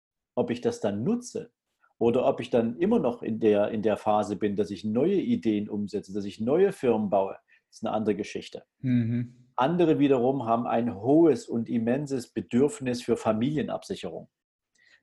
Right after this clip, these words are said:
Speaker 1: Die wollen einfach, dass diese zehn Millionen Euro nicht nur für sich selbst arbeiten, sondern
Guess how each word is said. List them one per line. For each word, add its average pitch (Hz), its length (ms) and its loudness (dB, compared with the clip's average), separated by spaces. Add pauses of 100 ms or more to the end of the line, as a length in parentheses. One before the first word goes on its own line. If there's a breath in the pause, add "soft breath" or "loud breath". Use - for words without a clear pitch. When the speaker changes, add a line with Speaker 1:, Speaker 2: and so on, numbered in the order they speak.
Speaker 1:
Die 107 140 0
wollen 135 260 6
einfach, 123 380 0
dass 113 180 2
diese 104 220 -6
zehn 143 360 0
Millionen 113 380 2
Euro 143 560 2 (720)
nicht 117 380 -4
nur 123 140 0
für 113 160 0
sich 98 180 -4
selbst 139 500 0 (100)
arbeiten, 156 720 2 (200 loud breath)
sondern 143 520 0